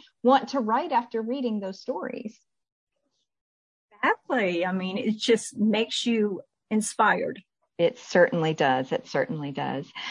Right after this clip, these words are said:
Speaker 1: Well, Mary, that brings us to a point where we get to talk about Among the Innocent. And before we start that, I am gonna set the stage a little bit and read your back matter. So here I go.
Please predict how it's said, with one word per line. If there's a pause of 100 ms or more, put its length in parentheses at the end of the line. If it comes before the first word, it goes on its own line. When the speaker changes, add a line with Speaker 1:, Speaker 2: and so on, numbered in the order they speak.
(180)
Speaker 1:
Well,
Mary,
that
brings
us
to
a
point
where
we
get
to
talk
about
Among
the
Innocent.
And
before
we
start
that,
I
am
gonna
set
the
stage
a
little
bit (400)
and
read (100)
your
back
matter.
So
here
I
go.